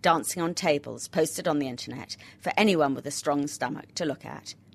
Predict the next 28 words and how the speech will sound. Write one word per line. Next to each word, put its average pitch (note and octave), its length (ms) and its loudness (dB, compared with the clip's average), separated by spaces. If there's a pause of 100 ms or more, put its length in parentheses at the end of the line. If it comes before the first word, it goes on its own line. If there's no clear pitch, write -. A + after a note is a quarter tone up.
(800)
In D4+ 160 8
this G#4 240 2
new C4 200 6
world F#3+ 320 8
without D#3+ 280 2
secrets, - 520 -6
there F3+ 100 -2
will E3+ 60 0
be F3 100 -2
grounds B2+ 360 0
for D#3+ 100 -8
cheer. D3 500 2 (680)
It - 80 4
will A3+ 60 8
be A#3+ 100 4
much D4+ 320 6
harder E3 320 4
to G3+ 120 0
lie B3+ 260 6
about C3+ 340 0
yourself. A#2 680 -8 (680)
Take B3 260 4
last F3 320 4
week's - 200 -4
story C#3+ 540 4 (220)
of - 160 -10
Patrick E3 380 0
Impardelli. D#3 600 2